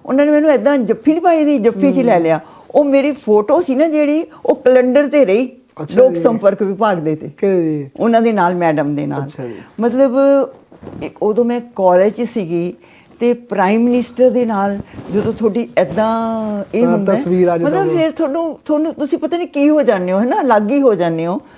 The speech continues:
Speaker 1: ਵੀ ਉਹਨੇ ਮੈਨੂੰ ਬਹੁਤ ਜ਼ਿਆਦਾ
Speaker 2: ਤੇ
Speaker 1: ਇਨਕਰੇਜ
Speaker 2: ਉਸ ਤੋਂ ਬਾਅਦ
Speaker 1: ਕੀਤਾ।
Speaker 2: ਹੋਰ ਫਿਰ ਤੁਸੀਂ ਕਿਹੜੇ ਜਿਹੜੇ ਨਾਮੀ ਸ਼ਖਸੀਅਤਾਂ, ਜਿਸ ਤਰ੍ਹਾਂ ਤੁਸੀਂ ਗੱਲ ਕੀਤੀ ਹੈ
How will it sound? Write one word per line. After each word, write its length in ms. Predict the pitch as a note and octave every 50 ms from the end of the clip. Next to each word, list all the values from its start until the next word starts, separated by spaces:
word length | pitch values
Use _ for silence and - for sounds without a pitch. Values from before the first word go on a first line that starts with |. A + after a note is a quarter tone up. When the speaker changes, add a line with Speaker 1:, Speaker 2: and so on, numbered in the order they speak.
| - - - _ _ _ -
Speaker 1:
ਵੀ 340 | F3 F3+ G#3 G3 F#3+ E3+ - -
ਉਹਨੇ 220 | - A3+ B3 C4+ C#4
ਮੈਨੂੰ 280 | C#4 C4+ C4 C4 G#3+
ਬਹੁਤ 220 | E3+ G#3 A#3 C4+ A3+
ਜ਼ਿਆਦਾ 320 | B3+ B3+ B3+ A#3+ B3+ C4
Speaker 2:
ਤੇ 60 | B3+ -
Speaker 1:
ਇਨਕਰੇਜ 340 | G#3+ G#3+ G#3 - - D4+ C4
Speaker 2:
ਉਸ 120 | C4 C4+
ਤੋਂ 120 | A3 D#4+ -
ਬਾਅਦ 200 | B3+ B3 B3+ A3+
Speaker 1:
ਕੀਤਾ। 160 | F3+ G3+ G#3
Speaker 2:
ਹੋਰ 160 | A3+ B3 B3+
ਫਿਰ 140 | G#3+ A#3+ A#3+
ਤੁਸੀਂ 320 | A#3 A#3+ A3 F3 - A#3
ਕਿਹੜੇ 240 | G3 A#3 G#3+ A3+ A3+
ਜਿਹੜੇ 200 | A3 G3 G3 G#3+
ਨਾਮੀ 300 | G#3 F#3+ F3 D#3+ F#3 G3+
ਸ਼ਖਸੀਅਤਾਂ, 540 | F#3+ - G3 - - - G3 E3 - F#3 F3
ਜਿਸ 140 | E3+ F3 E3
ਤਰ੍ਹਾਂ 160 | - F#3+ F3+
ਤੁਸੀਂ 120 | F3 F3+
ਗੱਲ 120 | E3+ E3+ E3+
ਕੀਤੀ 300 | E3 F3+ - - F#3 F3+
ਹੈ 120 | E3+ E3+